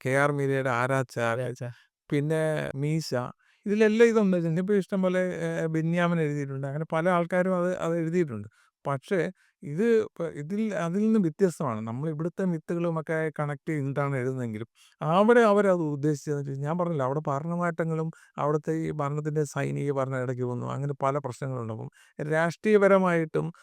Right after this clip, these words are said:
Speaker 1: സാമൂഹികപരമായിട്ടുള്ള അനീതികളും കാര്യങ്ങളൊക്കെ ഹാസ്യരൂപേണയോ അല്ലെങ്കിൽ അത് മനുഷ്യന്റെ മനസ്സിൽ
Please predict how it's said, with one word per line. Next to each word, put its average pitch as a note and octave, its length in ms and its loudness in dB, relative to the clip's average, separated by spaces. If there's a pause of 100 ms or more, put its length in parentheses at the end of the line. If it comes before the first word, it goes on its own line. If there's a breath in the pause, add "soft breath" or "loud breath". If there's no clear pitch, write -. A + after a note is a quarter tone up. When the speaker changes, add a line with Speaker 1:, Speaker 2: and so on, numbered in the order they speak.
(180 soft breath)
Speaker 1:
സാമൂഹികപരമായിട്ടുള്ള D#3+ 1080 4
അനീതികളും D3 760 0
കാര്യങ്ങളൊക്കെ C#3 720 -2 (120)
ഹാസ്യരൂപേണയോ C3+ 960 0
അല്ലെങ്കിൽ C3+ 500 -2 (120)
അത് C3+ 100 -2
മനുഷ്യന്റെ C#3+ 520 -2
മനസ്സിൽ D3 460 -2